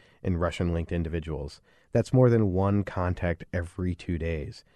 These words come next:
That includes phone calls, emails, Skype calls, and meetings. What seems clear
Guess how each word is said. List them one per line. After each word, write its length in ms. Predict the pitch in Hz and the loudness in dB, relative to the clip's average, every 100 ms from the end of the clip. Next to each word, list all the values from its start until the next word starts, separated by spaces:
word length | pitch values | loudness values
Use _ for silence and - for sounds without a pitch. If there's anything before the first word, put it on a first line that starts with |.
| _ - | _ -4
That 140 | 95 | 0
includes 340 | 104 98 117 107 | 0 2 0 0
phone 340 | - 110 107 | 0 2 2
calls, 400 | - 85 76 73 | 0 -2 -4 -4
emails, 460 | - 120 98 76 76 | 0 2 2 -2 -6
Skype 380 | - - 104 - | -6 -2 -2 -2
calls, 360 | - 90 92 | -2 -2 -2
and 140 | 90 87 | -2 -2
meetings. 500 | 90 82 95 - _ _ _ - | -2 -4 -8 -16 _ _ _ 2
What 160 | 165 | 2
seems 260 | - 226 208 | 4 4 4
clear 480 | - - 98 85 | 2 -2 0 0